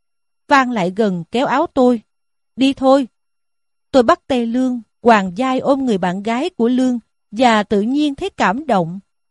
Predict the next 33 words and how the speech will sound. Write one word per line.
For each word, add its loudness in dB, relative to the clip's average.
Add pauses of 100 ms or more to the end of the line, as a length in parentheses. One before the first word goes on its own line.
(220)
Thấy -2
nhớ 0
và 0
thương -4
hại -4
Hòa. -2 (680)
Giờ 4
này 0
chắc -4
đang 0
ngồi 2
tỉ -2
mẩn -2
vẽ -2
thiệp, -2 (400)
ghi 2
những 0
lời 0
chúc 0
cầu 4
kỳ -2
mà -2
chân -4
thật -6 (120)
phân -2
phát -4
cho 0
bạn -2
bè. -2 (440)
Trong 0
đó -2
có 0
Lương. 0